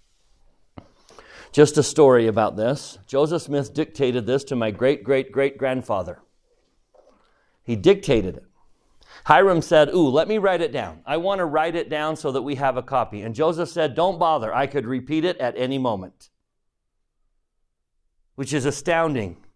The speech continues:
that it was in his head. Look at the length of section one hundred and thirty-two. And Joseph says, "You don't need to write it down. I could repeat it at any moment."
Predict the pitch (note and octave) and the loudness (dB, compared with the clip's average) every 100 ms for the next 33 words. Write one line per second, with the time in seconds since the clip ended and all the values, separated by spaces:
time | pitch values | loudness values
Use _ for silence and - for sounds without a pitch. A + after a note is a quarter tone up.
0 | _ _ _ _ C#3 C#3 C#3+ C#3 C3 E3+ | _ _ _ _ 0 2 2 2 2 0
1 | D#3+ F3 C#3+ - A#2+ B2 B2+ B2+ - - | 2 0 0 0 2 2 -2 -10 -18 -14
2 | - E3+ A3+ F#3 G3 F3+ F#3+ F#3 C3+ - | 0 2 2 2 4 4 2 0 -4 0
3 | D3+ - C3+ C#3+ D3 D3+ C#3+ C3 D3 C#3 | -2 0 0 2 2 0 -2 -2 -2 -2
4 | A#2+ C#3+ G2 F2 _ - C3 A#2+ D3+ D3 | -2 -2 -2 -6 _ -6 0 4 4 4
5 | C#3 D#3+ D#3 D#3+ - - - A3 A#3 F#3+ | 0 4 4 2 -4 -20 2 6 6 6
6 | D#3 C#3 C3 C3+ C3+ D3 D3 E3 G3+ A3+ | 6 6 6 2 2 2 2 2 2 2
7 | F3 D3+ F#3+ F#3 - A#3 F3+ D3 D3 D3+ | 2 0 -2 -4 -4 0 2 2 2 -2
8 | C#3+ D3+ D#3 C#3 C3+ A#2 G2 - - | 0 -4 -2 -2 -2 -2 -6 -14 -20